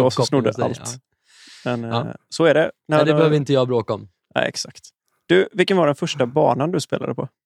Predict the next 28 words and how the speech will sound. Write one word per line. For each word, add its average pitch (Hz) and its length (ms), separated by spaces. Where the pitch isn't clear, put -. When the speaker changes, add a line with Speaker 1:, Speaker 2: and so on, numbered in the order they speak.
Speaker 2:
Ehm, 92 1040
det 117 200
var 110 100
nog 101 180
Tantolunden, 104 720
om - 40
jag 90 80
ska - 100
vara - 120
helt - 20
ärlig. 87 140
Eh, 92 460
jag 113 180
och 107 80
min 104 160
bror, 104 280
han 117 160
gillade 101 360
att 80 100
gå 113 200
runt 98 240
där 92 160
och, 90 220
på - 80
somrarna 101 480
i 92 80
shorts - 320
och - 60